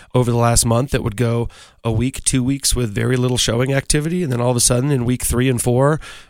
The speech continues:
uh, we get three, four, five showings a week and we get offers, sometimes more than one, right? And so, um,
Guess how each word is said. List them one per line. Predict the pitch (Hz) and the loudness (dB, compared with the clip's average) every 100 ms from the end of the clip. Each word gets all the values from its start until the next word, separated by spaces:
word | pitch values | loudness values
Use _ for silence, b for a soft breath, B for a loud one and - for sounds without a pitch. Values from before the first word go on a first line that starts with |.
| _ | _
uh, | 113 113 117 110 | 0 2 2 0
we | 127 | -2
get | 139 | 0
three, | - 147 143 | 0 0 2
four, | 143 143 | 2 2
five | - 127 123 | 2 -2 0
showings | 131 127 120 | -2 -2 0
a | |
week | 123 139 | 0 0
and | 131 | 0
we | 131 | 0
get | 131 | 2
offers, | 135 160 - - - | 0 -2 -4 0 2
sometimes | 117 127 127 120 | 2 2 2 2
more | 127 135 | 0 2
than | 135 | 4
one, | 127 147 - | 4 2 0
right? | 120 123 139 | 0 2 0
And | 113 | 0
so, | - 131 123 B B B | 2 2 2 B B B
um, | 127 131 123 117 | 4 6 4 0